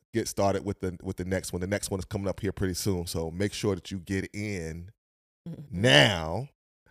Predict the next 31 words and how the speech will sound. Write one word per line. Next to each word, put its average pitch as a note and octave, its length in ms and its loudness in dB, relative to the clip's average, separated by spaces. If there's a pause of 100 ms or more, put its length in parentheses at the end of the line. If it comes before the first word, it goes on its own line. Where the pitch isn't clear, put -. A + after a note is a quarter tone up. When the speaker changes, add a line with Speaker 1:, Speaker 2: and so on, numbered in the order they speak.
(280)
Speaker 1:
and F#2+ 460 0 (260)
secure - 380 2
your G2 120 2
seat, - 280 -2 (140)
'cause E2+ 140 -2
we G2 220 0
only G#2+ 300 0
take - 260 -6 (160)
a F2+ 100 -2
certain F2 440 -6
amount D3 340 -2 (360)
of F2+ 280 -4 (560)
platinum G#2 320 0
V A#2 160 4
I A2+ 100 6
Ps, A#2 440 -4
a G2+ 60 -6
certain G2 240 -2
amount F#2 360 -2
of - 80 -12
V F#2+ 180 -2
I F2 100 0
Ps, A2+ 640 -4
and E2+ 120 -6
then, E2 280 -4
you G#2+ 60 -8
know, F2+ 140 -2
general F2+ 260 -4
admission F#2 340 -8
is D2+ 180 -14
open. E2 320 -4